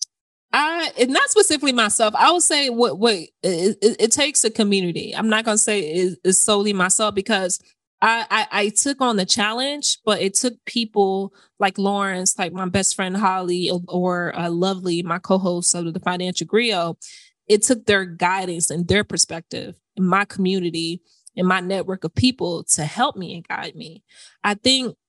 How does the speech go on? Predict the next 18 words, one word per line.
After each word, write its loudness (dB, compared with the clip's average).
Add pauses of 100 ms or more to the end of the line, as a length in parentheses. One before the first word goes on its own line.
(120)
a 4
lot 2
of -6
people, 0
and 0
I -2
can -4
speak -2
for -2
myself, -2 (140)
is 0
I'm -4
extremely 0
ambitious, 0
but 0
I 2
was -2
misguided -2